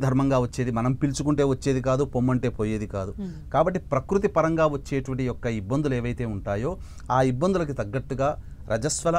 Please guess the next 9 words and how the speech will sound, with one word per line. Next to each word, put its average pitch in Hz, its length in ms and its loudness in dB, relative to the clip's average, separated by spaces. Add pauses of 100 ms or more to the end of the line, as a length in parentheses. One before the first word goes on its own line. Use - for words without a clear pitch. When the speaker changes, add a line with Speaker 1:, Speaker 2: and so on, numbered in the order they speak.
Speaker 1:
అయినట్టుగా, 120 540 -2 (100)
బహిష్టు 147 340 -2
అయినటువంటి 123 440 -2
స్త్రీ - 180 -2 (140)
యొక్క 120 160 -2
పూజా 120 480 -2
విధానాన్ని 107 440 -6 (240)
అలవర్చుకోకూడదు, 104 920 -4 (380)
చెయ్యకూడదు. 113 680 -2